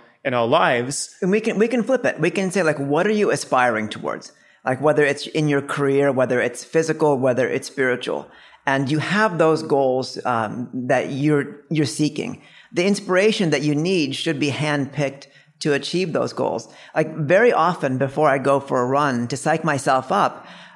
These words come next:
Speaker 2: I'm gonna, I watch some of the greatest track performances ever.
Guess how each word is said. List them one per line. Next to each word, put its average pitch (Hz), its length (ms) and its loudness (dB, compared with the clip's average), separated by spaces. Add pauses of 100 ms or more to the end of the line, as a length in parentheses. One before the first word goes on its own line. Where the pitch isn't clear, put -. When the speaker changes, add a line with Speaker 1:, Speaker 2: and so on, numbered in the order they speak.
(200)
Speaker 2:
I'm 196 140 2
gonna, 214 300 4
I 175 120 2
watch 160 460 0
some 160 180 -2
of 131 60 -6
the 143 80 0
greatest 135 380 -2
track 120 240 -4
performances 120 500 -4
ever. 120 260 2